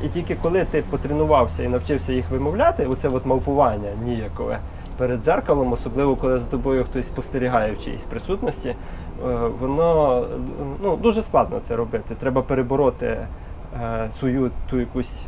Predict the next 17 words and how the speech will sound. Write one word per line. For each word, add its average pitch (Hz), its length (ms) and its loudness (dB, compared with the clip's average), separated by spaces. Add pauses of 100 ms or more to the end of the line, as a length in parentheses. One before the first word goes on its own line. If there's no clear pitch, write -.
сором'язливість 127 880 2
всередині. 113 460 -2
Треба, 147 240 4
по-перше, 147 380 0
усвідомити, 127 600 2
що - 100 -8
це 277 80 -4
треба 247 260 2
робити, 247 420 2
по-друге, 151 400 2
це 135 60 -4
треба 139 260 0
робити, 226 320 2
по-третє, 175 500 -2
це 156 80 -6
треба 156 280 0
усвідом-, 147 480 2